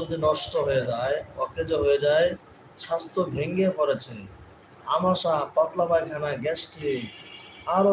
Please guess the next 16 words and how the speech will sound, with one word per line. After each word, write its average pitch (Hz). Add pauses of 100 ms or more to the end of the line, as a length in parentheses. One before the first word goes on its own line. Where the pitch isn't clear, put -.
(120)
বিভিন্ন 208 (120)
রোগের 196 (140)
শেষ 175 (160)
নেই, 123 (680)
এই 147 (100)
কালো 151
জিরা 160
মিক্সটা 160 (100)
আপনার 135 (100)
জন্য। 101 (720)
এই -
কালো 151
জিরা 175
মিক্সটা 165
আপনার 165
জন্য 175